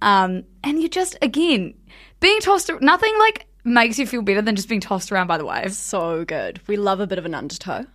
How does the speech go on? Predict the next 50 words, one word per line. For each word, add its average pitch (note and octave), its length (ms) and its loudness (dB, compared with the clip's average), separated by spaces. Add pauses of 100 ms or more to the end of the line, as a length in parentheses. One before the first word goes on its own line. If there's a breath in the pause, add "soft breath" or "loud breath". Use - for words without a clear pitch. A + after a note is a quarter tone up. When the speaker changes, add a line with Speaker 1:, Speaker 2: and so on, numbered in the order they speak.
(100)
Speaker 1:
W-, - 240 -2
we D4+ 80 0
love C#4+ 200 2
a D#4 40 -12
bit F4 80 -2
of E4 80 -8
an F4+ 60 0
undertow B3+ 400 2
'cause A#3+ 180 -6
we're A3 60 -6
strong A3 320 0
swimmers, F#3 340 -2
everyone. G3 380 0
Speaker 2:
<laughs> - 40 -16
Yeah, B3 280 -8
exactly. B3 440 -4 (220)
Speaker 1:
Um, A#3 300 -2
but A#3 480 4 (680 loud breath)
do C4+ 120 2
you C4+ 200 4
know B3 200 6
how A3 100 -2
to C#4 80 -6
spot - 320 0
a G#3 100 2
rip? F3+ 400 -2 (380)
Do B3+ 260 0
you C4+ 140 4
know C#4 120 6
what B3 160 0
to A3+ 60 -12
do G#3 180 -2
if F#3 300 0
you're G#3 120 -4
in F#3+ 100 -2
a F#3 60 -4
rip? F3 420 -6
Speaker 2:
You A3+ 200 -8
need A3 280 -4
to G3+ 180 -2
be F#3+ 460 -4
fucking F3 300 -10
careful E3+ 280 -8
and E3 80 -6
make D3+ 160 -8
sure D#3+ 160 -10
there's D3+ 220 -10
lifeguards D3 680 -6
on A3+ 180 -2
duty. D#3 440 -6